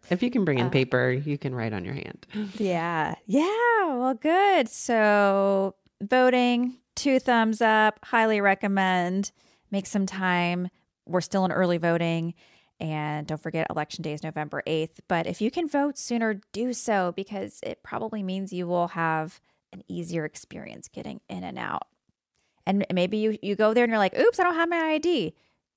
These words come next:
Speaker 2: You still have more days to go back. So try to early vote if you can. Anything else, Nicole? Any other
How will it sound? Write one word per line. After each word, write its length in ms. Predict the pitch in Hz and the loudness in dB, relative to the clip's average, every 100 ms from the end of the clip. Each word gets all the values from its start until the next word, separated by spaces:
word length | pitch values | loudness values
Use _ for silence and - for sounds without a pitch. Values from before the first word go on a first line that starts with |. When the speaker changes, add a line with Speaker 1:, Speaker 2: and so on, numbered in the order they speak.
| _ _ _ _ - | _ _ _ _ -18
Speaker 2:
You 100 | 165 | -10
still 140 | 175 | -8
have 120 | 165 | -4
more 160 | 175 175 | -2 -4
days 240 | 175 175 | -4 -8
to 100 | - | -8
go 120 | 175 170 | -6 0
back. 380 | 185 - - _ _ _ _ _ _ _ _ _ _ - | 0 -2 -12 _ _ _ _ _ _ _ _ _ _ -20
So 100 | - | -12
try 180 | 175 | -8
to 80 | 165 | -4
early 220 | 165 160 | -4 -4
vote 160 | - - | -4 -6
if 140 | - | -6
you 80 | - | -10
can. 320 | - - 214 - _ _ _ _ _ _ _ _ _ _ _ _ | -10 -10 -10 -12 _ _ _ _ _ _ _ _ _ _ _ _
Anything 360 | 175 170 - 175 | -10 -8 -6 -4
else, 280 | 175 202 - | -4 -8 -12
Nicole? 360 | 233 233 226 240 | -8 -2 0 0
Any 160 | 185 | 0
other 460 | 185 185 175 180 | 0 2 2 2